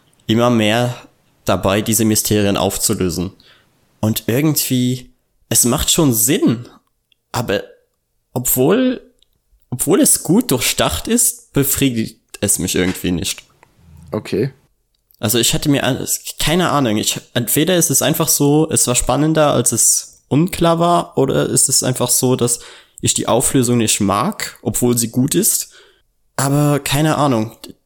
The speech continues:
Speaker 1: Es ist, es ist merkwürdig, diese Staffel. Weil an sich ist sie gut, aber ich verspüre einfach nicht mehr diese Begeisterung für diese Serie,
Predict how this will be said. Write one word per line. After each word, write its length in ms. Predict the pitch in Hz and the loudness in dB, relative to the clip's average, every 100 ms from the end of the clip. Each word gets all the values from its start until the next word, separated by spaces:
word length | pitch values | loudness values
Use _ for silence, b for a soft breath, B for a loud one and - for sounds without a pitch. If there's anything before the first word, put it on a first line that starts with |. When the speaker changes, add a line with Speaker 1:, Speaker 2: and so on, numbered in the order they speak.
| _ _ _ _ | _ _ _ _
Speaker 1:
Es 140 | - - | -4 0
ist, 280 | - - - | 0 -2 -2
es 140 | - | 0
ist 180 | 202 - | 0 0
merkwürdig, 560 | 131 135 - 101 90 - | 0 0 -2 -2 -2 -4
diese 240 | 104 95 | -4 -2
Staffel. 460 | - 98 - - - B B | -2 -2 -2 -4 -6 B B
Weil 140 | - 117 | -2 2
an 180 | 135 | 2
sich 260 | 120 165 - | 2 2 2
ist 180 | 269 - | 0 0
sie 160 | 151 - | -2 0
gut, 460 | 139 262 - - - _ _ - | 0 2 -2 -6 -12 _ _ -6
aber 340 | 139 151 147 | -2 0 0
ich 440 | 135 - - _ _ - | 0 -2 -6 _ _ -4
verspüre 560 | 131 127 - 180 165 | 0 0 0 0 2
einfach 320 | 143 160 135 | 0 0 -2
nicht 180 | 143 - | -2 0
mehr 100 | 131 | 0
diese 220 | 123 120 | 0 0
Begeisterung 800 | 117 117 107 113 151 - - 98 | 0 -2 0 -2 0 -2 -2 -2
für 160 | - 139 | -2 -2
diese 260 | - 95 | -2 -2
Serie, 500 | 90 95 95 - 110 | -2 0 -2 -2 -6